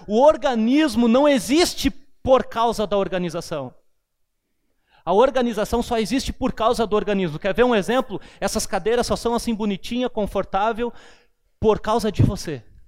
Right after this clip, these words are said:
O nosso foco aqui não é ter cadeiras bonitas na igreja. O nosso foco aqui é que você, o organismo, venha pra cá e consegue celebrar, consiga celebrar a Deus neste lugar.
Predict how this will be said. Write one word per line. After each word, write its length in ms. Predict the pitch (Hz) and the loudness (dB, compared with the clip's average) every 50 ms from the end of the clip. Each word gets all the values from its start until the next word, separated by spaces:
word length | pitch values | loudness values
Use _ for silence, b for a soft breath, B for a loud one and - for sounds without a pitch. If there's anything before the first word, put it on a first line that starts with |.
| _ - - _ _ _ _ _ _ _ _ _ _ _ _ _ _ _ _ _ _ _ _ _ _ _ _ _ _ _ _ _ _ _ _ _ _ _ _ _ _ _ _ _ | _ -20 -20 _ _ _ _ _ _ _ _ _ _ _ _ _ _ _ _ _ _ _ _ _ _ _ _ _ _ _ _ _ _ _ _ _ _ _ _ _ _ _ _ _
O 120 | _ 196 202 | _ 4 6
nosso 420 | 240 277 294 285 - - - 262 | 6 6 6 4 2 0 -4 -4
foco 460 | 175 - - 240 247 277 269 - - | -6 -4 0 2 2 2 2 2 0
aqui 200 | 226 - - 254 | -4 -2 -2 0
não 200 | 269 262 269 240 | 2 2 4 4
é 100 | 254 285 | 2 0
ter 300 | 285 - - 262 254 254 | -2 -2 2 2 2 2
cadeiras 520 | 254 - 247 202 160 233 247 262 247 226 - | 2 -2 -4 -4 0 0 2 2 2 0 -2
bonitas 640 | - - 240 208 208 220 254 - - 208 190 160 131 | -4 -2 0 2 2 2 2 0 -2 -4 -4 -2 -2
na 140 | 180 180 | -2 -4
igreja. 500 | 180 - 170 170 165 151 123 135 131 120 b b b b | -2 -2 -2 -2 -2 -2 -4 -6 -10 -10 b b b b
O 60 | - 196 | 0 2
nosso 280 | 220 233 - - 226 | 2 2 2 0 -4
foco 340 | - - 247 254 254 - 240 | 0 2 4 4 4 2 0
aqui 380 | 220 - - 233 254 262 196 b b b b | -4 -2 -2 -4 -2 -2 -4 b b b b
é 80 | b 220 | b -6
que 160 | - - 240 | -2 -2 -4
você, 800 | 202 160 247 247 - - - - - 269 269 294 294 285 277 254 | 0 4 4 4 4 2 0 2 6 8 8 10 10 8 8 6
o 180 | 214 214 214 226 | 4 2 4 4
organismo, 720 | 233 240 240 233 240 220 214 226 226 202 - 196 175 147 B B B B | 4 4 4 0 0 0 2 0 0 0 0 -2 -4 -4 B B B B
venha 400 | 147 139 180 240 262 269 262 247 | -4 2 2 2 4 2 0 0
pra 160 | - 226 214 | -2 -4 -6
cá 160 | - - 190 | -4 -2 -4
e 40 | 185 | -2
consegue 360 | - 185 170 - 190 190 185 | -2 -4 -4 -4 -6 -6 -6
celebrar, 560 | 185 - 202 196 190 180 190 185 185 - 127 - | -6 -4 -2 -2 -2 -2 -2 -2 -4 -4 -6 -6
consiga 400 | - 196 180 - - 190 208 190 | -6 -6 -4 -4 -4 -4 -4 -4
celebrar 380 | - 214 208 196 - 214 240 | -2 -4 -4 -4 -4 -4 -6
a 20 | 247 | -4
Deus 420 | 175 185 170 156 135 - - - b b b b b | -2 -2 -4 -4 -6 -8 -12 -18 b b b b b
neste 280 | 196 220 233 - - 254 | -2 -2 -2 0 -2 -6
lugar. 480 | 254 233 294 302 - 131 - - - | -6 -6 -8 -10 -10 -12 -16 -18 -20